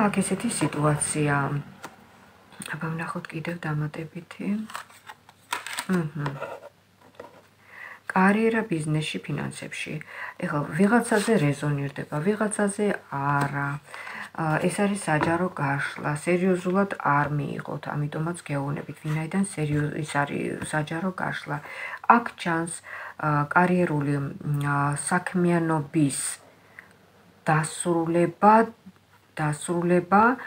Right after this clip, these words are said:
აა, და განახლებაც არის შესაძლებელი. განახლება, გლობალურად განახლებას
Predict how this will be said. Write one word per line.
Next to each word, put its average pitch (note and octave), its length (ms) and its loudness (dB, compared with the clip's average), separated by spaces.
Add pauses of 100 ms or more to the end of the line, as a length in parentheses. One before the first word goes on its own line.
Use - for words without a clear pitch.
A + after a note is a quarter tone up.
(320)
აა, D#3 420 4 (720)
და G#3+ 120 8 (280)
განახლებაც F#3 960 8
არის - 280 -6
შესაძლებელი. - 760 -6
განახლება, D#3+ 840 4 (520)
გლობალურად D#3 1120 6
განახლებას D3+ 840 0